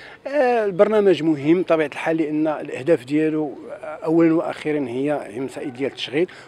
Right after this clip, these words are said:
وهي خلق المقاولات، يعني بلا أننا ما نخلقوا المقاولات وبلا أننا ما نشغلوا يعني ما كيبقاش شي تنمية عندها شي مفهوم يعني صحيح. آه، بالتالي يعني لقاء هو لقاء ناجح في الحقيقة،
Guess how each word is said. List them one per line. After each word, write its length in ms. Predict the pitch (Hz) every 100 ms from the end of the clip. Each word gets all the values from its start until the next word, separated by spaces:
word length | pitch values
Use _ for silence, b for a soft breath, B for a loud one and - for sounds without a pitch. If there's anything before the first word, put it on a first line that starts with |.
| -
وهي 140 | 151
خلق 220 | 165 196 -
المقاولات، 600 | 170 175 - 165 139 123
يعني 140 | 104 127
بلا 240 | 143 -
أننا 120 | 170
ما 120 | 185
نخلقوا 380 | 180 - 180 180
المقاولات 500 | 175 156 151 143 131
وبلا 160 | 131 160
أننا 200 | 165 165
ما 120 | 160
نشغلوا 400 | 147 139 151 208 - b b -
يعني 160 | -
ما 80 | 220
كيبقاش 360 | 208 196 - 202
شي 240 | - -
تنمية 420 | 175 190 190 202
عندها 260 | 170 165 180
شي 140 | 170
مفهوم 440 | 190 - 151 185 175
يعني 300 | 139 147 151
صحيح. 320 | - 101 - B B B B B
آه، 100 | 165
بالتالي 380 | 151 - 220 214
يعني 180 | 185 202
لقاء 340 | 214 - 117
هو 120 | 127
لقاء 320 | 139 143 127 131
ناجح 280 | 147 127
في 60 | -
الحقيقة، 500 | 107 110 107 139 175